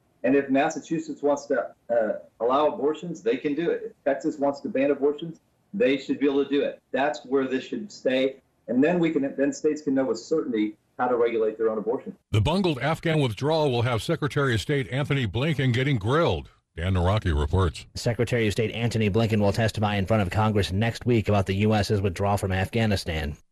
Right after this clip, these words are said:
Speaker 3: Blinken is set to appear before the Senate Foreign Relations Committee on September fourteenth,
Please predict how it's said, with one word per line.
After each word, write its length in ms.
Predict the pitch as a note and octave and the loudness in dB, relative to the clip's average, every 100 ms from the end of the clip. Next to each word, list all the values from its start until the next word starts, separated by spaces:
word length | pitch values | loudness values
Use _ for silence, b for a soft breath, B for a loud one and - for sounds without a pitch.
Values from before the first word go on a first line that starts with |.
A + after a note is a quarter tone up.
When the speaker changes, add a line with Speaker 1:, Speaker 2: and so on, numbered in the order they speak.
| _ _ - | _ _ -2
Speaker 3:
Blinken 240 | G#2 F#2 F2+ | 0 2 2
is 160 | E2+ | 0
set 180 | G#2+ F#2+ | 0 0
to 120 | G2 | 0
appear 220 | E2+ G2 | 2 0
before 240 | F#2 F2+ F#2 | 0 0 0
the 120 | F2+ | 0
Senate 320 | G#2+ G2 - | 0 -2 -2
Foreign 240 | A2 G#2 F#2+ | 0 0 2
Relations 460 | F#2 G2 - F#2+ | 0 0 -2 -4
Committee 280 | - G2+ G2 | -2 -2 0
on 200 | F#2 F#2 | -2 -2
September 440 | - F#2 A2+ G2+ | -4 -4 -2 -2
fourteenth, 580 | D#2 F2+ D2+ - C3 B2 | -2 -4 -6 -2 0 0